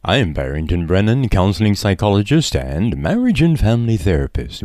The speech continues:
with your daily relationship nugget. Every day, things are changing around us.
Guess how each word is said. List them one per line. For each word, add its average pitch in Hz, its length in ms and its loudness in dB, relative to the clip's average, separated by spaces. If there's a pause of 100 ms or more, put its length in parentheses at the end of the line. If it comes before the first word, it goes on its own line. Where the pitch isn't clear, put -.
with 78 180 -6
your 104 380 2
daily 180 420 2
relationship 139 840 0 (200)
nugget. 65 600 -6 (1000)
Every 151 320 2
day, 65 320 -6
things 120 560 0
are 104 140 4
changing 90 680 -2
around 65 400 -6
us. 62 320 -12